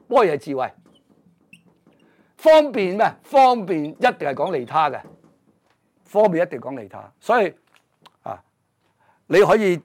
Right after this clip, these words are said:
施設一條同眾生溝通嘅密碼，係嘛？只要你有事急 call 我咧，我就一定出現㗎啦，噉，係嘛？即係你可以都，都，你都可以搵啲，搵啲同學咧，就大家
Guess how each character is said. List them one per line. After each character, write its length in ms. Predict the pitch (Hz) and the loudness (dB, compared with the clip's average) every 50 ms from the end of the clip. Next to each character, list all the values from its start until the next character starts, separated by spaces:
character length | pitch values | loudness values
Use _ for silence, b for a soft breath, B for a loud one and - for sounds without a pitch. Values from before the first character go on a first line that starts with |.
| _ _ _ _ | _ _ _ _
施 220 | - - - - 262 | -20 -8 -2 0 0
設 180 | 247 - 196 | 0 -2 -2
一 160 | 185 208 220 | -2 -2 -2
條 400 | 165 - 135 127 123 120 120 113 - _ _ _ _ _ _ _ _ _ _ _ _ _ _ _ _ _ _ _ _ _ _ _ _ _ _ _ _ _ _ _ | -2 -4 -8 -8 -8 -10 -12 -14 -16 _ _ _ _ _ _ _ _ _ _ _ _ _ _ _ _ _ _ _ _ _ _ _ _ _ _ _ _ _ _ _
同 200 | - 170 180 - | -6 -4 0 2
眾 200 | 262 233 226 233 | 2 2 2 2
生 220 | - 277 269 226 | 2 0 0 0
溝 220 | - 240 247 220 | 0 -2 -2 0
通 100 | 214 226 | 0 -2
嘅 160 | 202 180 156 123 | -2 -2 -6 -8
密 80 | 110 | -10
碼， 80 | 104 90 - _ _ _ _ _ _ _ _ _ _ _ _ _ _ _ _ _ | -14 -20 -20 _ _ _ _ _ _ _ _ _ _ _ _ _ _ _ _ _
係 60 | 117 | -20
嘛？ 120 | 113 113 - - | -20 -20 -20 -14
只 120 | - 185 | -8 -4
要 60 | 214 196 170 160 151 | -4 -2 -2 -4 -6
你 160 | 139 131 135 | -6 -6 -6
有 100 | 143 139 151 - _ _ _ _ _ _ _ _ _ _ 208 - | -6 -6 -8 -12 _ _ _ _ _ _ _ _ _ _ -20 -20
事 100 | - - | -20 -20
急 100 | 139 120 | -12 -6
call 380 | - 220 220 175 - 196 202 | -4 -4 -4 -2 0 0 2
我 160 | 175 139 139 | 2 0 -2
咧， 100 | 160 180 | -4 -4
我 100 | 156 135 | -4 -6
就 120 | 131 127 143 | -6 -4 -4
一 100 | - - | -4 -4
定 160 | - 147 143 | -4 -8 -10
出 100 | - - | -10 -8
現 200 | 147 127 113 113 | -8 -10 -12 -12
㗎 60 | 113 113 | -12 -12
啦， 80 | 113 107 | -12 -14
噉， 160 | 104 98 - _ _ _ _ _ _ _ _ _ _ _ _ _ | -14 -18 -20 _ _ _ _ _ _ _ _ _ _ _ _ _
係 80 | 123 | -12
嘛？ 160 | 110 104 107 - _ _ _ _ | -12 -12 -12 -14 _ _ _ _
即 80 | - 196 | -6 -4
係 40 | 170 | -2
你 100 | 139 139 | -2 -2
可 100 | 135 160 | -2 -4
以 160 | 170 180 170 | -6 -8 -8
都， 220 | - 170 175 175 | -8 -8 -8 -6
都， 180 | 151 147 160 165 - | -6 -6 -6 -6 -8
你 140 | - 131 151 | -8 -8 -6
都 160 | 156 180 190 | -4 -4 -4
可 100 | 143 139 | -4 -4
以 60 | 151 147 | -6 -6
搵 80 | 127 | -6
啲， 220 | 135 165 165 160 143 | -6 -6 -6 -6 -6
搵 120 | 131 143 | -8 -10
啲 100 | 151 180 147 | -10 -10 -10
同 160 | 127 117 113 | -12 -14 -12
學 220 | 110 120 - 139 | -12 -10 -8 -4
咧， 100 | 127 190 - | -2 -2 -2
就 360 | - - 127 127 - 151 127 | -4 -6 -10 -10 -10 -10 -12
大 200 | - - 131 127 | -10 -8 -10 -8
家 260 | 127 131 - 185 - | -8 -6 -6 -6 -6